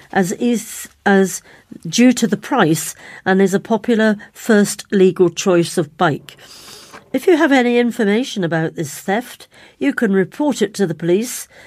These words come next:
using the reference number double two six four five three one double two by calling one oh one or using the Tell Us About It form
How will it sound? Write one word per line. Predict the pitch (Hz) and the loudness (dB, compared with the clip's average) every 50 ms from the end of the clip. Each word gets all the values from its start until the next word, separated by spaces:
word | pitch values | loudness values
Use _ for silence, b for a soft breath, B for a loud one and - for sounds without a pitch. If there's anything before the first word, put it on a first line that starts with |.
| B B | B B
using | B 220 214 156 190 196 180 170 | B 0 2 2 2 2 2 2
the | 165 | 0
reference | 156 196 220 220 - - 262 254 - - - 202 | 0 0 -2 -2 -2 -4 -4 -4 -4 -6 -4 -2
number | 196 180 180 170 175 180 190 220 233 b b b b b b b b b b b | -2 -2 0 0 0 -2 -2 -2 -6 b b b b b b b b b b b
double | 190 190 190 254 247 | -4 -2 0 -2 -2
two | 254 - 262 233 226 240 240 269 311 311 _ _ | -2 -2 0 0 0 0 0 -2 -4 -8 _ _
six | - - - - 247 240 - - - | -18 -10 -4 -4 -4 -4 -6 -12 -8
four | - - 226 202 190 196 202 214 254 - b b b b b b | -2 0 2 4 4 4 4 2 -2 -6 b b b b b b
five | b - - 185 180 190 202 220 - | b -6 -2 0 0 2 0 -2 -4
three | - - 208 196 185 175 170 175 190 196 196 b b b b b | -8 -8 -4 -2 0 2 4 2 2 0 -2 b b b b b
one | 156 170 190 196 196 185 | 0 0 0 0 0 -2
double | 190 180 160 170 165 | -4 -4 -4 -4 -6
two | 160 160 - - 190 165 175 214 277 - b b b b b b b b b | -6 -6 -6 -2 0 0 0 0 -2 -6 b b b b b b b b b
by | - 151 156 | -6 -4 -4
calling | 156 156 - 214 196 185 180 180 170 170 165 | -4 -4 -2 0 2 2 4 2 2 0 0
one | 151 160 180 196 185 | 0 0 0 0 0
oh | 170 160 | 0 0
one | 147 147 156 175 202 269 302 - _ _ b b b b b b | 0 0 0 0 0 -2 -4 -6 _ _ b b b b b b
or | - 277 269 240 | 0 2 2 2
using | 220 208 214 208 185 185 214 208 202 | 2 2 2 2 0 0 -2 -2 -2
the | 190 190 | -2 -4
Tell | - - - - 240 240 233 | -6 -8 -6 -4 -2 0 0
Us | 214 - - | -2 -4 -4
About | 165 151 156 147 135 135 - | -4 -2 -2 -2 -4 -4 -8
It | 165 - - | -10 -10 -12
form | - - - 180 170 180 190 208 247 240 | -16 -8 -4 0 2 2 2 2 0 -2